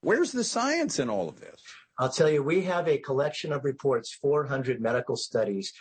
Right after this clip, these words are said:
Speaker 2: that say this is totally ineffective. We hope to enter that into the evidence as well. I'm not sure we'll be able to, but you're right. At the same time, the kids playing around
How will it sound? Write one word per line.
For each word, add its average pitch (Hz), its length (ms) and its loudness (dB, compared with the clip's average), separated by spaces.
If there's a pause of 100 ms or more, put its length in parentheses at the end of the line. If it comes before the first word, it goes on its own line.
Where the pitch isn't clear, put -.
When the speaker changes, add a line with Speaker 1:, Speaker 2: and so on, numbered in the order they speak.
(140)
Speaker 2:
that 120 120 0
say 123 220 0
this 117 180 -4
is 110 140 -6
totally 135 640 2
ineffective. 101 640 -8 (320)
We 135 80 4
hope 156 280 4
to 139 240 2 (180)
enter 139 180 0
that 127 220 0
into 123 240 -2
the 117 160 0
evidence 117 400 -2
as 95 160 -8
well. 101 300 2
I'm 120 120 0
not 113 140 -4
sure 127 180 0
we'll 117 160 2
be 101 200 -2
able 127 240 2
to, 143 280 2 (300)
but 135 180 0
you're 147 100 0
right. 147 300 2 (240)
At 139 80 -2
the 156 80 0
same 190 320 0
time, 165 260 0
the 135 80 0
kids 160 320 -4
playing 147 380 0
around 127 500 0